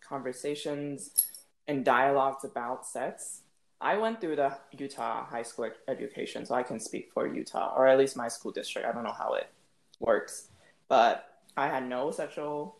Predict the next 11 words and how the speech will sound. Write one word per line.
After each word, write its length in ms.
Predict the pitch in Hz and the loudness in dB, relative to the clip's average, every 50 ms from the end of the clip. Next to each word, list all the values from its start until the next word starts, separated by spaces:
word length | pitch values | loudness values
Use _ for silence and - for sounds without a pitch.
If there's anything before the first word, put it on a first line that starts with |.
| - | -6
education 500 | - 135 135 135 123 127 120 120 123 123 | -6 -6 -4 -4 -4 -4 -4 -4 -4 -4
at 200 | 120 120 127 - | -4 -4 -4 -4
school. 400 | - - - 107 - 110 123 - - - _ _ _ _ - - _ _ _ - - - | -6 -6 -4 -4 -2 -4 -4 -6 -8 -16 _ _ _ _ -20 -20 _ _ _ -14 -4 0
Um, 500 | 156 156 147 147 139 139 135 131 143 143 _ _ _ _ _ _ _ _ | 4 4 6 4 4 2 -2 -4 -6 -10 _ _ _ _ _ _ _ _
but 360 | - 156 147 139 127 117 - - - - | 8 8 10 8 8 4 0 -6 -12 -10
having 240 | 147 175 156 143 143 | -8 -6 -4 -4 -4
grown 220 | 139 - 135 135 | -2 0 0 0
up 140 | 131 131 117 | 0 -2 -4
in 100 | 120 117 | -6 -8
China, 480 | 117 - 147 143 143 147 147 143 143 139 | -8 -8 -8 -6 -6 -6 -6 -4 -4 -2
where 380 | 131 127 120 117 110 110 - | -2 0 0 -2 -2 -4 -8